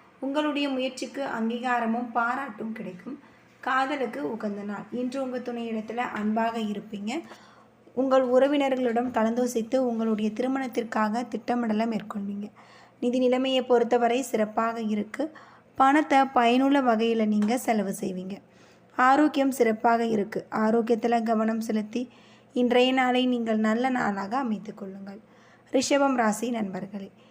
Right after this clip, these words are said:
இன்று சுறுசுறுப்பாக காணப்படுவீங்க. வெற்றிக்காக கடுமையாக நீங்க உழைக்க வேண்டியிருக்கும். சில தகவல் தொடர்பாடல் மூலம் உங்களுக்கு நல்ல பலன்கள் கிடைக்கக்கூடியதாக இருக்கு. பணியிட சூழல் இன்று சிறப்பாக இருக்கு.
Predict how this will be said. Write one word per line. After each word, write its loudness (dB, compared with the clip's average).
இன்று 0
சுறுசுறுப்பாக 0
காணப்படுவீங்க. -6
வெற்றிக்காக 0
கடுமையாக -2
நீங்க -2
உழைக்க -2
வேண்டியிருக்கும். -8
சில 0
தகவல் 2
தொடர்பாடல் 2
மூலம் 0
உங்களுக்கு 0
நல்ல 4
பலன்கள் 2
கிடைக்கக்கூடியதாக -2
இருக்கு. -6
பணியிட 6
சூழல் 2
இன்று 0
சிறப்பாக -2
இருக்கு. -8